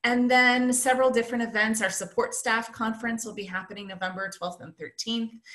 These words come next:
Uh, Thursday will be a day of test administration training, and Friday will be concurrent sessions.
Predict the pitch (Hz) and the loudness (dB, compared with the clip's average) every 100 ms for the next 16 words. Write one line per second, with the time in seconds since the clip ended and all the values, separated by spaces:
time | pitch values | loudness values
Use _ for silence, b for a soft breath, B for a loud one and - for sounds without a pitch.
0 | B B - 175 170 - 220 220 233 214 | B B -4 -2 -2 2 2 4 2 0
1 | 202 202 190 175 185 185 196 - 185 175 | -2 -6 -6 -2 0 0 -2 0 0 0
2 | 170 175 - 175 - 262 277 285 294 285 | -4 -8 -14 -12 -8 -6 -4 -4 -6 -6
3 | 302 302 302 269 277 285 294 302 156 180 | -6 -6 -6 -6 -4 -4 -6 -6 -8 -8
4 | - 175 180 190 202 180 185 190 180 180 | -4 -2 -2 -6 -8 -12 -10 -10 -8 -8
5 | B B _ - 208 - 214 226 - 180 | B B _ -6 -6 -2 -4 -2 -4 -4
6 | 170 170 170 440 508 - | -4 -4 -6 -8 -10 -10